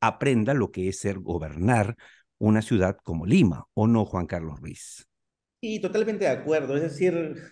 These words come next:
Speaker 2: hace mucho tiempo que la ciencia, eh, permite al Homo sapiens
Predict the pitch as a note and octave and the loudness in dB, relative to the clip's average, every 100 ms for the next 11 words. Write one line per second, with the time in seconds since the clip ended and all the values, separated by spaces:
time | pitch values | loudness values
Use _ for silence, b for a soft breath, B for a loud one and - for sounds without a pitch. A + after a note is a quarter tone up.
0 | - D3+ F#3+ B2+ D#3+ F#3+ F#3 C#3 E3+ F#3+ | -12 -4 -2 -2 -2 0 0 0 0 0
1 | E3 D#3+ D#3 - E3+ F3+ F3+ F3+ C3 B2+ | 2 0 0 -2 0 0 -2 -4 -4 -6
2 | B2+ G#3 G#3 E3 - C#3+ C#3 C#3 - _ | -4 0 0 0 -4 -2 -2 -4 -16 _
3 | _ _ - A#2 A#2 A2+ A2 G#2+ A2+ A2+ | _ _ -8 -4 -2 0 0 -2 -4 -4
4 | C#3 C3 E3 G3+ G3 C3+ A#2 A#2 A2+ F3 | -2 0 0 0 0 0 2 0 0 2
5 | E3+ E3 G#3+ F#3 F3+ D3+ D3+ - _ | 2 0 0 -2 -2 -4 -6 -10 _